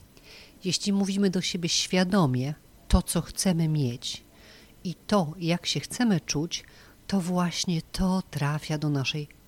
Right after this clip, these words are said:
podświadomości. A podświadomość kreuje naszą rzeczywistość. Więc wysyłając do podświadomości świadomie informację, którą chcemy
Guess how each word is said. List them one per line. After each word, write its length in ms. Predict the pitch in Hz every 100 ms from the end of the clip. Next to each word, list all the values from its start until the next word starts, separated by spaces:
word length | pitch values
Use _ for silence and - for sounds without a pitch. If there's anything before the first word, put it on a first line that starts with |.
| -
podświadomości. 1040 | 180 - - 175 160 151 135 - - 151 - - - - - - - -
A 140 | 170 160
podświadomość 1300 | - 147 - - 160 143 147 156 160 190 269 - -
kreuje 800 | - 170 175 147 131 139 185 202 -
naszą 440 | 123 117 - 165
rzeczywistość. 960 | 180 - 220 214 - - 123 - - - - - - -
Więc 300 | - 185 165
wysyłając 1000 | 170 185 - 202 190 180 180 143 143 - - - 170
do 120 | 180
podświadomości 1160 | - 180 - - 175 185 175 143 127 - 147 - -
świadomie 1000 | - - - 180 170 151 165 202 151 131 - - - -
informację, 840 | 196 170 170 160 165 180 - 147 -
którą 440 | - - 196 151 143
chcemy 480 | - 175 151 147